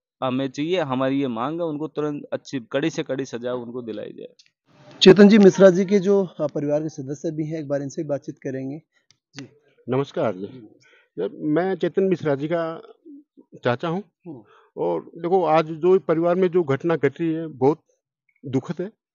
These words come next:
Speaker 3: मैं तो एक ही मांग करता हूँ कि जो, जो दोषी है, उनको कड़ी से कड़ी सजा दी जाए।
Speaker 2: जी। क्या लगता है, सच में, अ, चेतन जी के साथ गलत हुआ सर?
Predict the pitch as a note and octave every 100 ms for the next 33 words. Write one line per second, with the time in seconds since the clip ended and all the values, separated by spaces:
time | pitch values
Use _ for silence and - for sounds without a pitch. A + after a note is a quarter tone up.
0 | _ - D3+ E3 F#3 G#3 A3 G3+ F#3+ G3
1 | F#3+ G3 G3 F#3+ G3 G3+ - D4 C#3+ F3+
2 | G3+ - E3 - - - D#3+ E3 D#3+ E3+
3 | G#3 G3 G#3 E3+ E3 F#3 F3 - E3+ -
4 | F#3 E3 C#3 C#3 C3+ A#2 A2 - - _
5 | _ F#3 C3+ A#2+ _ _ _ - F#3+ D3+
6 | - D#3 D#3 D3+ E3+ D#3+ - - D#3 C#3+
7 | C3 C#3+ D3+ D3 D3+ D#3+ D3 C3+ B2+ C3+
8 | C#3 B2+ C3